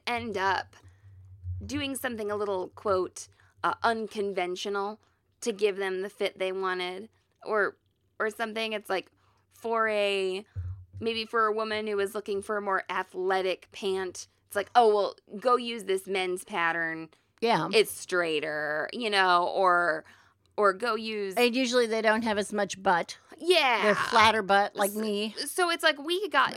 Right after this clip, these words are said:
Speaker 1: we
Speaker 2: Right.
Speaker 1: have the tools, we have the knowledge of the standards to kind of, um, what do I wanna say, exploit them
Speaker 2: Right.
Speaker 1: and, and interpret. It's like we were
Speaker 2: Right.
Speaker 1: interpreters for people.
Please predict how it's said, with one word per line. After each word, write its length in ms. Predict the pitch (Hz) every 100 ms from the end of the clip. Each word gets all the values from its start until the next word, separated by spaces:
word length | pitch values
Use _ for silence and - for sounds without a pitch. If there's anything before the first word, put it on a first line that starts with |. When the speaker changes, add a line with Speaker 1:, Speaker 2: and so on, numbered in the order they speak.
| -
Speaker 1:
we 120 | 370
Speaker 2:
Right. 80 | 349
Speaker 1:
have 100 | 226
the 80 |
tools, 500 | 214 269 262 254 233
we 100 | 226
have 120 | 262 214
the 40 |
knowledge 380 | 214 226 277 226
of 80 | 202
the 80 |
standards 600 | 214 - 202 196 185 185 -
to 180 | 202
kind 320 | 175 202 190 185
of, 180 | 170 - 160 - -
um, 340 | 180 156 143 - - -
what 120 | 190
do 60 |
I 40 | 185
wanna 160 | 170 160
say, 180 | 170 -
exploit 460 | - - 277 311
them 340 | 208 151 185 - -
Speaker 2:
Right. 320 | 202 175 117 -
Speaker 1:
and, 200 | 208 -
and 180 | 202 185
interpret. 760 | 190 190 - 294 - 180 277 -
It's 120 | 196
like 160 | 202 226
we 120 | 233
were 100 | 202
Speaker 2:
Right. 180 | 185 170
Speaker 1:
interpreters 800 | 240 247 226 190 165 151 170 -
for 140 | 185
people. 580 | - 165 165 160 170